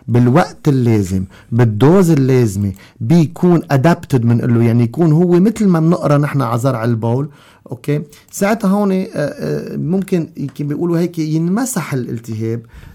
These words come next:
ينمسح شوي، مثل أنت عم تقص جازون، بتقصه على ال-، على ال-، قد التراب، بس بيرجع بي-، بيرجع بينبت. نفس الشيء هالالتهاب ممكن يرجع يطلع،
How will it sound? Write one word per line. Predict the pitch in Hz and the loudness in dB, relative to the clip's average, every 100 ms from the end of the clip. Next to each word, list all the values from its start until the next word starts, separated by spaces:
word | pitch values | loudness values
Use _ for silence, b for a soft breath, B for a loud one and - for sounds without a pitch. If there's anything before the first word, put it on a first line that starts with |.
| - | -8
ينمسح | 147 185 196 160 147 | -4 -4 -6 -8 -12
شوي، | - 147 147 147 | -10 -4 -2 -2
مثل | - | -4
أنت | - | -8
عم | 165 | -8
تقص | - 160 | -6 -4
جازون، | 156 143 147 113 B B 139 | -2 0 0 -2 B B -10
بتقصه | 151 403 359 - - 165 | -10 -6 -8 -6 -8 -8
على | 139 139 139 | -6 -6 -4
ال-، | 127 | -6
على | 117 127 127 | -6 -6 -6
ال-، | 131 | -6
قد | - 147 123 | -6 -6 -8
التراب، | 120 - 135 127 139 | -10 -8 -4 -2 -2
بس | 147 | -6
بيرجع | 165 185 185 | -6 -6 -4
بي-، | 185 | -4
بيرجع | 156 170 165 | -4 -6 -4
بينبت. | 165 156 117 117 190 | -2 -4 -4 -8 -6
نفس | 254 285 - | -6 -6 -8
الشيء | 190 - 170 | -10 -6 -6
هالالتهاب | 139 131 120 135 143 | -6 -8 -6 -6 -6
ممكن | 147 151 | -6 -8
يرجع | 143 | -6
يطلع، | 151 180 - 131 | -6 -6 -6 -8